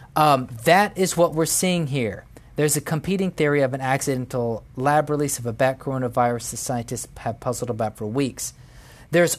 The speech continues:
also a lady who is known as the, this is a really interesting situation.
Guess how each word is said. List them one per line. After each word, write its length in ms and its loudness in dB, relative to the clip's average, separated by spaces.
also 680 6
a 140 4
lady 680 2
who 260 2
is 220 -2
known 280 2
as 380 0
the, 320 0
this 240 -2
is 140 0
a 80 0
really 360 0
interesting 480 -6
situation. 720 -8